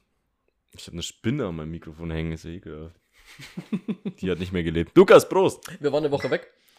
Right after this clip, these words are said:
Speaker 1: Wir waren eine Woche weg.
Speaker 2: Der Schuppen
Speaker 1: Und
Speaker 2: wurde von der Natur zurückgeholt.
Speaker 1: <laughs>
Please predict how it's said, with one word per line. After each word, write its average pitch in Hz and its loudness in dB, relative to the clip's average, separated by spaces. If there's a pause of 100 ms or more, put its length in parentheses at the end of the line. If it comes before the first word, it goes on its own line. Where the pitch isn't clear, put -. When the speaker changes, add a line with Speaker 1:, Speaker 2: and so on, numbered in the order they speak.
(120)
Speaker 1:
Wir 85 -10
waren 85 -2
eine 90 -4
Woche 92 -6
weg. - -2
Speaker 2:
Der 127 -4
Schuppen 160 0
Speaker 1:
Und 127 6
Speaker 2:
wurde 156 2
von 156 -2
der 147 -2
Natur 185 0
zurückgeholt. 135 0
Speaker 1:
<laughs> 466 -4